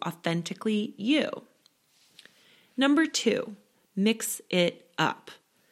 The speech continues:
I see so many brands showcase the same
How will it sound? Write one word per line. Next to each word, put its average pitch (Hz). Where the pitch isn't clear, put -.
I 220
see 294
so 220
many 254
brands 185
showcase 202
the 185
same 202